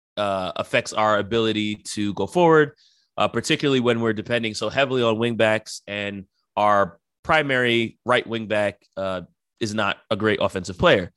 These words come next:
Uh, he didn't play against Everton, so that's a part of it. Um, but I also felt like the midfield was a lot more involved. Uh, Højbjerg and, and Bentancur in particular was really impressive to me, um, just in the way that he was able to kind of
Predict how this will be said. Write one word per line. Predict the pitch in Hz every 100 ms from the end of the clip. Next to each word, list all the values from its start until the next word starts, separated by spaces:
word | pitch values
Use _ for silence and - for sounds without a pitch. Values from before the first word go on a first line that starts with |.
| _ _ _ -
Uh, | 92
he | 127 185
didn't | 120 139 117
play | - 110 104 107 120 107
against | 104 101 90
Everton, | 98 90 95 101 113
so | 101
that's | 104 -
a |
part | - 160 139
of | 101
it. | 98 - _ _ _ -
Um, | 95 92 87
but | 113
I |
also | 131 143 139
felt | - 98
like | 110 101
the | -
midfield | 107 127 127 - 117 110
was | 107
a | 104
lot | 110 107
more | 107 101
involved. | 95 104 101 101 - _ _ _
Uh, | 98 101 98 90 - _ _ -
Højbjerg | 131 120 117 113 110 110 -
and, | 107 104 101 95 -
and | 104 101 95
Bentancur | 120 135 131 - 113 101 -
in | 107
particular | 95 90 127 120 110 98
was | 95 92
really | 107 101
impressive | 92 - 98 - 95 -
to | 95
me, | 95 92 87 _ _ _ -
um, | 90 90 87
just | 98 -
in | -
the | 104
way | 98 98
that | -
he | 104 104
was | 95
able | 104 92 98
to | 90
kind | 98 95
of | 95 85